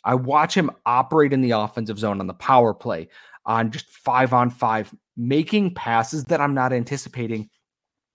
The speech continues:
And the biggest thing here is when I watch him shoot, he is constantly scanning. He is not just firing pucks into groups anymore. He is finding a lane. He's putting pucks low. He's putting pucks,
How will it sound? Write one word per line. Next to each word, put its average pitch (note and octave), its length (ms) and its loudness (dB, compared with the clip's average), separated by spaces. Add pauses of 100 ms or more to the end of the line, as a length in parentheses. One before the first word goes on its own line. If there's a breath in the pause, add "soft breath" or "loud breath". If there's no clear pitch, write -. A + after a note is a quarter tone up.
(100)
And C3 160 0
the B2 60 0
biggest D#3+ 400 -2
thing E3 200 -2
here B2 240 -2
is A#2 140 -4 (360 soft breath)
when A#2+ 120 0
I G#2+ 80 0
watch C#3 440 0
him F#3+ 180 0
shoot, A2+ 360 -4 (300 soft breath)
he B2 140 -4
is G#2+ 140 -6
constantly F3 720 -2
scanning. G#2+ 520 -4
He A2 120 -8
is G#2+ 100 -6
not C3+ 180 -2
just - 200 -10 (200)
firing D#3+ 480 4
pucks - 420 -4 (180)
into A#2 380 -4
groups G#2 460 -12
anymore. F#2 480 -10 (360 soft breath)
He D3 160 -4
is A2+ 180 -4 (140)
finding D3+ 360 2
a C#3+ 60 0
lane. A#2+ 180 -2
He's G2 140 -6
putting D3 420 -2
pucks B2+ 300 -4
low. A#2 140 -4
He's G#2+ 100 -10
putting C#3+ 460 -2
pucks, - 400 -4